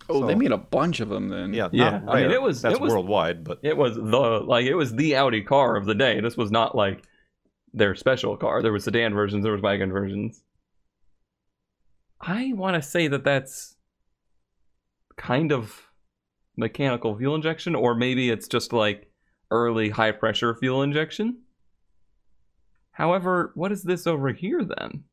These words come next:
Speaker 3: This, well, this is exhaust side, so that's probably spark plugs. Yeah, that's spark plug wires there. So that's a hundred percent fuel lines. But it seems like it's mechanically fed.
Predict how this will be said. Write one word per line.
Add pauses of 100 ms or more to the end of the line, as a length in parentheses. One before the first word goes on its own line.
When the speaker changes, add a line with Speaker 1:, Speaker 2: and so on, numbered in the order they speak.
(140)
Speaker 3:
This, (380)
well,
this
is
exhaust
side,
so
that's
probably
spark (160)
plugs.
Yeah,
that's
spark
plug
wires
there. (300)
So
that's
a
hundred
percent
fuel
lines. (1500)
But
it
seems
like
it's
mechanically
fed.